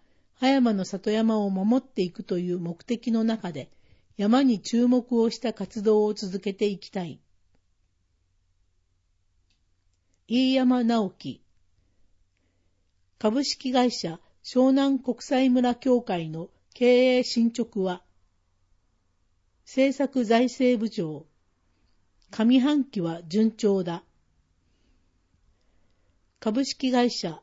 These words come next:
湘南国際村協会。問い。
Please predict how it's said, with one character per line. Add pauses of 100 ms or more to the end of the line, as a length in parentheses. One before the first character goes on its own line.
湘
南
国
際
村
協
会。 (1700)
問
い。